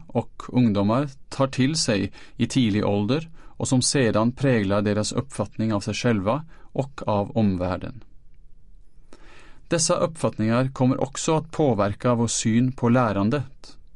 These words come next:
Vad är kunskap? Kan man tala om flera sorters kunskap? Vilken roll spelar kroppen då vi skapar vår kunskap?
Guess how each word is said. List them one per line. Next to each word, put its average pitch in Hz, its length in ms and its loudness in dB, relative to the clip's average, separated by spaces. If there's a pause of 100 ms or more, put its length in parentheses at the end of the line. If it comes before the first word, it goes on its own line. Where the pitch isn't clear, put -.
(880)
Vad 131 280 2
är 110 280 0
kunskap? - 680 0 (920)
Kan 113 140 2
man 113 100 4
tala 110 300 2
om 101 100 2
flera 135 400 2
sorters 156 500 -4
kunskap? - 600 -2 (1500)
Vilken 135 500 2
roll 131 300 2
spelar 120 400 2
kroppen 120 600 2 (100)
då 113 160 2
vi 117 120 2
skapar 113 440 2
vår 113 100 2
kunskap? 143 600 -2